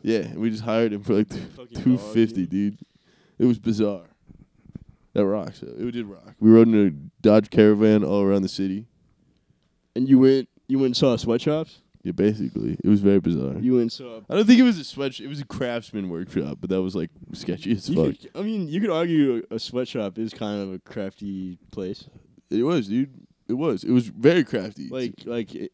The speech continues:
Speaker 2: uh, what are they, like, in China?
Speaker 1: Dude, there's no unskilled labor.
Speaker 2: You know, like, the, the batteries we use for our iPhones, they're all made by, like,
Speaker 1: Craftsmen.
Speaker 2: ten-year-olds.
Speaker 1: Craftsmen, ten-year-old craftsmen,
Speaker 2: Yeah,
Speaker 1: dude.
Speaker 2: you, you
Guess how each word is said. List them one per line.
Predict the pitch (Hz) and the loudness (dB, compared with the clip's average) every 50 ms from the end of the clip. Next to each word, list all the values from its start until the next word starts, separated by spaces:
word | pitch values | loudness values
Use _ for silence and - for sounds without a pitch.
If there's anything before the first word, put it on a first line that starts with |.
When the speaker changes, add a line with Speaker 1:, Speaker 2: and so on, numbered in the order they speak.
| _ _ _ | _ _ _
Speaker 2:
uh, | 78 76 - _ | -14 -14 -12 _
what | 120 131 151 | -2 -2 0
are | |
they, | 160 160 160 139 | 0 0 -2 0
like, | 120 127 123 127 | -2 -4 -4 -6
in | 113 | -8
China? | - - 110 104 110 113 120 127 127 123 | -6 -6 -6 -6 -4 -4 -4 -4 -6 -6
Speaker 1:
Dude, | 120 170 196 160 | -8 -10 -10 -6
there's | 139 165 190 202 160 | 0 2 2 2 2
no | 135 123 143 156 147 120 | -2 -6 -6 -8 -8 -6
unskilled | 120 127 135 - - 139 123 101 | -6 -6 -6 -6 -4 -4 -4 -2
labor. | 92 104 113 92 64 - - - - _ _ _ | 0 0 0 -2 -4 -10 -14 -20 -20 _ _ _
Speaker 2:
You | - 117 | -6 -4
know, | 135 143 143 | 0 0 2
like, | 139 135 123 - - _ _ - - - | 2 0 0 -4 -10 _ _ -20 -20 -16
the, | 127 117 104 _ 85 | -16 -16 -16 _ _
the | 101 101 | -20 -20
batteries | 90 107 101 107 113 117 120 123 120 104 | -16 -16 -14 -14 -14 -12 -12 -12 -12 -12
we | 117 113 | -12 -12
use | 117 110 | -12 -12
for | - - 120 107 | -14 -18 -20 -20
our | 90 67 73 92 | -20 _ -20 -20
iPhones, | 104 - 110 107 113 113 - | -18 -14 -10 -10 -10 -10 -10
they're | - 107 | -12 -12
all | 101 98 | -10 -10
made | 95 98 95 95 | -8 -10 -10 -12
by, | 92 98 | -12 -12
like, | 101 101 98 95 95 - _ _ _ _ _ _ | -12 -10 -10 -12 -12 -14 _ _ _ _ _ _
Speaker 1:
Craftsmen. | - 87 101 131 127 - 107 104 95 | -6 -4 -2 -2 -2 -2 -4 -6 -6
Speaker 2:
ten-year-olds. | 104 107 110 107 107 107 104 104 - - - 110 | -6 -8 -10 -10 -10 -12 -14 -16 -16 -16 -12 -2
Speaker 1:
Craftsmen, | 107 123 123 151 185 165 165 170 147 | 0 4 6 6 6 8 8 6 6
ten-year-old | - - 156 143 147 156 160 135 | 6 4 4 6 6 4 4 4
craftsmen, | - - - - - 185 160 170 151 - | 0 -4 -2 2 2 4 6 6 6 4
Speaker 2:
Yeah, | 135 | 4
Speaker 1:
dude. | 135 143 180 208 165 | 2 0 -4 -6 -6
Speaker 2:
you, | 175 185 | -8 -8
you | 175 165 | -6 -8